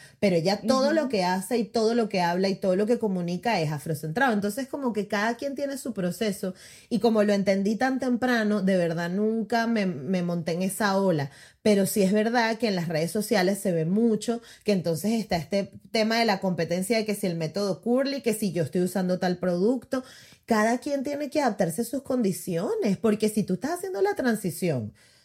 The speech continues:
Speaker 1: allá, o sea, pasa, en Chirimena por allá donde solamente te llega tu Pantene y tu Head and Shoulders, ah, no, te, me tengo que poner el champú tal, o ya
Speaker 2: No,
Speaker 1: no puedo
Speaker 2: no.
Speaker 1: usar más mi secador, y si tienes una boda el fin de semana,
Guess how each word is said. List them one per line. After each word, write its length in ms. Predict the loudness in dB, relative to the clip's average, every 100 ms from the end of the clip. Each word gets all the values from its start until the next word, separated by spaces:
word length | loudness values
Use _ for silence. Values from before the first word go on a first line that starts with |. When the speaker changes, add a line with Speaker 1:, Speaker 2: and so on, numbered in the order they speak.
| _ 2
Speaker 1:
allá, 380 | 4 4 2 2
o 80 | 2
sea, 260 | 4 4
pasa, 400 | 4 2 0 -8 -10 -4
en 200 | 0 0
Chirimena 540 | 2 2 4 4 2 4
por 120 | 4
allá 240 | 6 4
donde 220 | 4 2
solamente 560 | 2 4 4 4 2 2
te 100 | 2
llega 260 | 2 2 2
tu 120 | 2
Pantene 540 | 2 0 2 2 2 0
y 100 | 2
tu 140 | 2
Head 180 | 2 2
and 140 | 0 0
Shoulders, 640 | 2 2 2 0 -2 -2
ah, 140 | 0 0
no, 260 | 0 -4 -6
te, 180 | -6 -4
me 160 | -2
tengo 220 | 0 0 -2
que 100 | -4
poner 380 | -4 -4 -4
el 120 | -4 -4
champú 420 | -4 -2 -2 0
tal, 400 | 2 2 2 0 -6 -6
o 140 | 2 4
ya 200 | 6 4
Speaker 2:
No, 100 | 2
Speaker 1:
no 60 | 2
puedo 120 | 2
Speaker 2:
no. 40 |
Speaker 1:
usar 200 | 2 0
más 160 | 0 2
mi 140 | 2
secador, 640 | 0 -2 2 2 4 4 0 -4
y 120 | -2 0
si 120 | 2
tienes 280 | 4 2 2
una 260 | 0 0
boda 320 | 4 4 4 0
el 80 |
fin 220 | -2 -2 -2
de 100 | 0
semana, 540 | 0 0 0 -2